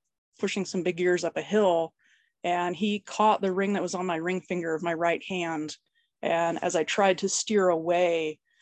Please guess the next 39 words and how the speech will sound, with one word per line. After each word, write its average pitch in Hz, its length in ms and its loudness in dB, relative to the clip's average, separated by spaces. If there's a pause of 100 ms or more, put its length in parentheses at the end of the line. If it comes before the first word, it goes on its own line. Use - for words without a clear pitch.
(420)
um, 160 480 -2 (120)
<laughs> - 120 -4
I 233 180 8
actually - 300 4
did 220 180 6
the 196 100 2
math, 175 500 0
and 175 380 -2
I 180 80 -6
calculated 180 580 0
about 165 260 0
nine 175 220 -2
hundred 196 220 -4
pounds 180 260 -4
of 165 100 -6
force 180 600 0 (600)
went 202 360 2
into 226 340 2
my 190 220 0 (140)
hand. 165 500 -4 (260)
Um, 160 400 0
the 165 200 0 (640)
handlebars 196 560 4
whipped 214 340 2
back 175 540 0
into 190 340 -6
my 175 140 -2
abdomen. 160 640 -2 (540)
Um, 156 340 0
and 175 120 2
then 185 100 4
I 196 120 6
absorbed 208 440 4
all 214 200 6
of 202 80 2
that 190 160 4
energy, 190 360 0
and 160 80 -8
I 160 120 -8